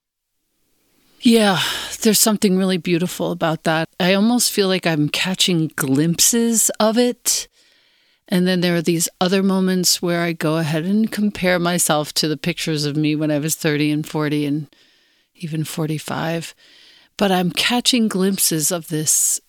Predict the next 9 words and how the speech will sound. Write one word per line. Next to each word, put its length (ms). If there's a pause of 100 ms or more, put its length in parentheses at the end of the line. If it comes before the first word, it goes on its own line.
full 520
acceptance 800
of 220
myself 640
as 180
I 120
am, 500 (580)
aging 800
gracefully 840